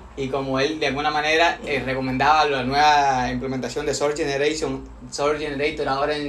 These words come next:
en C Sharp nueve como una solución, y después pidió disculpas porque, eh, cualquier aplicación open source que alguien dedica su tiempo y mantiene es digna de respeto.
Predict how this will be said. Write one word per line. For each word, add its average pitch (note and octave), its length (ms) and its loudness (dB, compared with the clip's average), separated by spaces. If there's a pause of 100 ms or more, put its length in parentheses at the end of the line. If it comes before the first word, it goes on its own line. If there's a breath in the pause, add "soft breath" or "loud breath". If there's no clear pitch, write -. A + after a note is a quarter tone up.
en C3 280 -2
C B2 140 -6
Sharp C#3+ 240 0
nueve D#3 300 0 (500 loud breath)
como C3+ 200 -2
una D#3+ 180 2
solución, E3 640 2 (380 loud breath)
y F3+ 140 4
después D#3+ 340 4
pidió F3 240 4
disculpas E3 640 2
porque, D#3+ 480 2
eh, C3+ 420 2
cualquier C#3 1120 2 (160)
aplicación B2+ 640 -2
open C3+ 240 0
source D#3 300 0
que B2 440 0
alguien C#3 300 -2
dedica D3 300 2
su C#3+ 100 -4
tiempo D#3 340 -2
y C#3+ 40 4
mantiene C#3 600 0
es C3+ 60 -2
digna D3 260 0
de B2+ 80 -2
respeto. A#2+ 420 -4